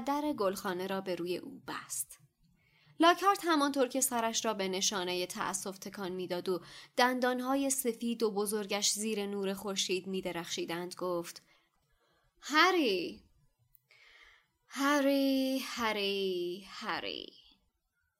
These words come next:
هری که حسابی سردرگم شده بود حرفی نزد. وقتی که شنیدم، <laughs> البته همش تقصیر خودم بود.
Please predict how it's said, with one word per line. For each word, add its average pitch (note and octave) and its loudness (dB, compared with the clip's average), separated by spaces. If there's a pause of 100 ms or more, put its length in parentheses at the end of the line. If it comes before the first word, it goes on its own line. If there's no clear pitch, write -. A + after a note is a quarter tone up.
(320)
هری D4+ 4
که D4 -4
حسابی A#3 0
سردرگم F3+ -4
شده F3+ -4
بود E3+ -8
حرفی E3 -8
نزد. - -14 (840)
وقتی E4+ 10
که E4+ 6
شنیدم، D4 4 (300)
<laughs> A#3+ -4 (320)
البته C#4+ 8
همش B3 4
تقصیر G3+ 2
خودم E3+ -4
بود. - -14